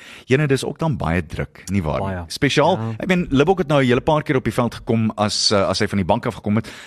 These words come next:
Speaker 1: maar om te begin is natuurlik 'n ander situasie. Ek dink ook wat jy al baie mooi gestel het en ek wou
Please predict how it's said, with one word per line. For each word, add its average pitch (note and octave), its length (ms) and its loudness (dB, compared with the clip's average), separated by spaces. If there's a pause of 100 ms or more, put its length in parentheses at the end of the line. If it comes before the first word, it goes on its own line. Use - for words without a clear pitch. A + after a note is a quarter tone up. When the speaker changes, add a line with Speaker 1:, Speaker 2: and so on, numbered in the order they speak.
Speaker 1:
maar C#3+ 120 4
om F3+ 120 2
te F3+ 80 -2
begin A3+ 380 2
is E3 140 0
natuurlik E3+ 400 0
'n - 40 -4
ander C3+ 220 0
situasie. G2+ 520 0 (360)
Ek G#2 120 -2
dink A2+ 300 2
ook A#2+ 200 2
wat G2 180 0
jy G2 160 4
al B2 160 2
baie D#2+ 300 2
mooi E2+ 200 0
gestel F#2 300 0
het F2+ 120 0
en F2+ 100 2
ek F#2+ 180 0
wou F#2+ 280 4